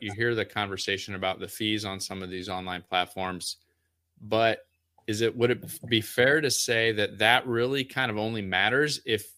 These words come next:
you would be able to sell those same cards in the shop at that lower rate? Um, have you found, though, that selling on those other platforms allows for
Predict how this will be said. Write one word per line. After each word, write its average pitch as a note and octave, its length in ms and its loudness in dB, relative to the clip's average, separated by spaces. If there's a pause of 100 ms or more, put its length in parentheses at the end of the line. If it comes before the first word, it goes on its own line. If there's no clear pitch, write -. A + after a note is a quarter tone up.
(280)
you A#2+ 240 0
would B2+ 300 2
be A2 240 2
able A#2+ 320 2
to A2 160 -8
sell G#2+ 300 0
those G2 320 0
same G2+ 300 2
cards G2 680 -2 (240)
in C3+ 200 0
the A2+ 80 -4
shop G2 420 0 (460)
at G2+ 180 -2
that G2 180 0
lower G2 240 2
rate? F#2+ 320 2 (680)
Um, F#2+ 420 -6
have C3+ 180 -4
you B2 100 2
found, B2+ 440 2
though, A#2+ 180 0
that A2 220 0
selling A#2+ 440 -2
on A#2+ 140 -4
those A#2 200 -2
other A2 180 0
platforms A2 560 -2
allows G2+ 480 2
for G#2 500 -2